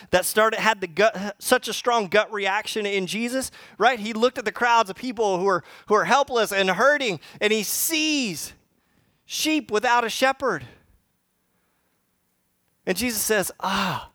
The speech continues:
I'm gonna send you out to God's lost sheep." Like, like, like, don't miss this. Like,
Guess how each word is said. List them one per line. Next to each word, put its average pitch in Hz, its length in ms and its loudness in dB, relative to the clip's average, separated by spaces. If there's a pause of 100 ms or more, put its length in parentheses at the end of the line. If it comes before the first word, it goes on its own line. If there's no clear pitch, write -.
(360)
I'm 208 140 0
gonna 233 140 -2
send 196 300 -2
you 233 680 -8 (200)
out 190 480 0 (560)
to 202 180 -4
God's 196 760 0 (300)
lost 185 800 2 (580)
sheep." - 480 -8 (2000)
Like, 185 200 -6
like, 196 280 -6 (200)
like, 151 160 -12
don't 202 400 -2
miss 220 240 0
this. - 320 -4
Like, 160 280 -2